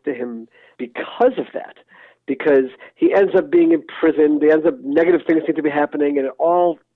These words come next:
turns around, and this ends up leading to his ascension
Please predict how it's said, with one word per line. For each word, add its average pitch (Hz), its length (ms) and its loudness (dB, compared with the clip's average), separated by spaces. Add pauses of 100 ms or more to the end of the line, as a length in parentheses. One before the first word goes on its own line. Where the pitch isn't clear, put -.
turns 160 240 0
around, 147 540 -2
and 123 140 -10 (340)
this 151 100 0 (160)
ends 156 220 -2
up 156 120 0
leading 151 480 2
to 147 60 -2
his 135 100 0
ascension 151 540 -4